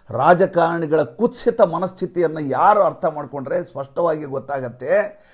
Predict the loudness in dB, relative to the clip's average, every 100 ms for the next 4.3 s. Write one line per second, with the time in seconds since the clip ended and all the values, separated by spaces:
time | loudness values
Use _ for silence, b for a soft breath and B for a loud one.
0 | b b 4 4 2 0 2 4 2 2
1 | -4 -2 -2 0 0 2 0 -2 -2 0
2 | 2 4 6 4 2 -2 -4 -2 0 0
3 | -4 -8 -10 -10 b b b -4 -2 0
4 | 2 2